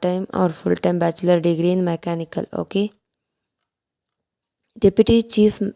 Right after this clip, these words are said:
ಇಂಜಿನಿಯರ್ ಮೆಕ್ಯಾನಿಕಲ್ ಕೇಳಿದ್ದಾರೆ, ಟೋಟಲ್ ಐವತ್ತೆರಡು ಹುದ್ದೆಗಳಿದ್ದಾವೆ. ಇದು ಕೂಡ degree in mechanical ಆಗಿರ್ತಕ್ಕಂಥವ್ರು ಅಪ್ಲೈ ಮಾಡ್ಬೋದು. ಎಕ್ಸಿಕ್ಯೂಟಿವ್ ಇಂಜಿನಿಯರ್ ಮೆಕ್ಯಾನಿಕಲ್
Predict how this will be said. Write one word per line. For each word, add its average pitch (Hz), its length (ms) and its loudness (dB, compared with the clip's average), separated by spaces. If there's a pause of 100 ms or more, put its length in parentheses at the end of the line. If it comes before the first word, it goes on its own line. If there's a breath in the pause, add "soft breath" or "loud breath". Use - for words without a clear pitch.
(800)
ಇಂಜಿನಿಯರ್ 185 580 0 (320)
ಮೆಕ್ಯಾನಿಕಲ್ 175 540 -2
ಕೇಳಿದ್ದಾರೆ, 165 360 -2
ಟೋಟಲ್ 175 340 2
ಐವತ್ತೆರಡು 170 460 2
ಹುದ್ದೆಗಳಿದ್ದಾವೆ. 165 680 -2 (760 soft breath)
ಇದು 202 200 2
ಕೂಡ 190 240 0 (680)
degree 180 480 0
in 214 100 -2 (220)
mechanical 170 560 -4
ಆಗಿರ್ತಕ್ಕಂಥವ್ರು 160 680 -6
ಅಪ್ಲೈ 156 240 -10
ಮಾಡ್ಬೋದು. 156 380 -6 (140)
ಎಕ್ಸಿಕ್ಯೂಟಿವ್ 202 480 2
ಇಂಜಿನಿಯರ್ 180 460 2
ಮೆಕ್ಯಾನಿಕಲ್ 165 580 0